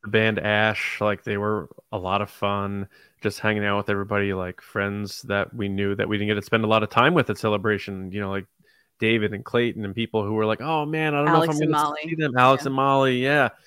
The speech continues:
Speaker 2: Yeah.
Speaker 1: And then, of course, our crew, where, like, everyone was able to, you know, get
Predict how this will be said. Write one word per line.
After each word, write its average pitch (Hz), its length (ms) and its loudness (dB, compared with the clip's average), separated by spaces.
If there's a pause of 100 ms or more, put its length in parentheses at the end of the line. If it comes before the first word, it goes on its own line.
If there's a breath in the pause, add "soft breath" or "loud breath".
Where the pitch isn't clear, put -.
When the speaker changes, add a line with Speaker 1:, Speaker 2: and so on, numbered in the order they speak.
(240 soft breath)
Speaker 2:
Yeah. 160 180 -6
Speaker 1:
And 120 140 0
then, 123 380 4
of 120 120 -4
course, - 420 2
our 120 200 4
crew, 123 560 4
where, 113 180 -2
like, 110 200 -2
everyone 120 360 2
was 117 140 -2
able 120 220 0
to, - 180 -6 (640)
you 110 40 -6
know, 110 140 2
get 113 320 0